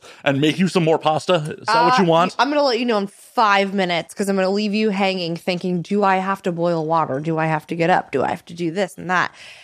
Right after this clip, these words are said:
Speaker 2: And, mm.
Speaker 1: I mean, I don't have to do anything. I'm offering.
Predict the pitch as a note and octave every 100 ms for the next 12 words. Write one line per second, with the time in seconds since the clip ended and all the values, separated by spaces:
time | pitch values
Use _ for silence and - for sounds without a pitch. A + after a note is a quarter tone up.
0 | - F#3 F3 F3 F3 - _ - A#3+ D#4+
1 | F#3+ F#3 G3 B2 C#3+ - A2 G2 F#2+ B2+
2 | A#2 G#2 - D#2 C2+